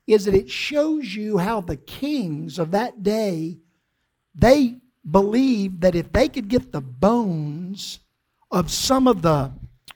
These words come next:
earlier saints, a tooth or a jawbone or a finger or a toe from some spiritual person and keep that with them, that somehow that would give them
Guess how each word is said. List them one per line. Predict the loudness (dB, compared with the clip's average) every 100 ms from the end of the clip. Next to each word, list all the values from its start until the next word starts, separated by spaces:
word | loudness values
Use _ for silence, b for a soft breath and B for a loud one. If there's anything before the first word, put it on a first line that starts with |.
| _ _ _
earlier | 4 6 4 4 2
saints, | 0 -4 -2 0 0 -6 -8 -8
a | -8
tooth | 0 6 8 8 6 0 _ B B -2
or | 2 2
a | 0
jawbone | 0 4 6 8 6 4 4 4 2 2 2
or | 0
a | -2
finger | -6 -2 2 4 6 6 8 6
or | 6 2
a | -4
toe | -8 2 4 6 4 0 b b b
from | 0 0
some | 0 -2 0 0
spiritual | -4 -8 -4 0 0 0 -2 -4
person | -6 -8 -6 -6 -6 -6 -6 -10 _ _ _ _ -6
and | -2 -2 -4
keep | -6 -4 -4 _
that | -2 -2 -4
with | -2 -2 -2 -4
them, | -4 -4 -6
that | -6 -6
somehow | -4 -2 -2 -2 -4 -4
that | -4 -6 -8
would | -10 -8
give | 2 4 4 -2
them | -4 -4 -8